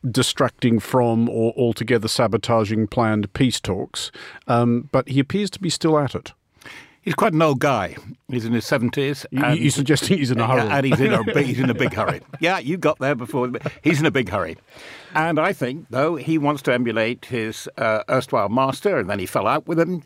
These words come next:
Speaker 2: uh, Muammar Gaddafi. He wants to take over the whole country and really run the two big centres, which have been asunder since, uh, uh, the fall of Gaddafi and a little bit before, uh, Benghazi and, and, and Tripoli. Um,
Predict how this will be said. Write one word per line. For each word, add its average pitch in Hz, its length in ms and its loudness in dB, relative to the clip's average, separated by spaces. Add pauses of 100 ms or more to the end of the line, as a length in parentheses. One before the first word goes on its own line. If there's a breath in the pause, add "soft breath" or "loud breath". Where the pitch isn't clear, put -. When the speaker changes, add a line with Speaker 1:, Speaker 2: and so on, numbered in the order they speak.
Speaker 2:
uh, 135 440 0
Muammar 156 580 2
Gaddafi. 175 580 -2 (340 loud breath)
He 135 120 2
wants 143 180 2
to 139 80 -6
take 131 240 -2
over 107 160 0
the 110 100 -4
whole 120 140 2
country 104 640 -4
and 113 400 -2
really 123 240 2
run 107 220 0
the 98 60 -6
two 120 220 0
big 98 300 -6
centres, - 600 -4 (360 loud breath)
which 131 240 -4
have 117 180 -2
been 107 260 -2 (120)
asunder 147 580 2 (240 loud breath)
since, - 540 -6 (100)
uh, 120 360 -2 (120)
uh, 117 380 -4
the 104 160 -16
fall 175 300 0
of 92 120 -16
Gaddafi - 500 -6
and - 120 -16
a - 40 -18
little 107 140 -8
bit 107 160 -6
before, 131 380 -2 (340 loud breath)
uh, 135 80 0
Benghazi 113 760 0
and, 101 400 -4
and, 104 360 -4
and 104 280 -4
Tripoli. 104 440 -6 (500 loud breath)
Um, 131 380 -2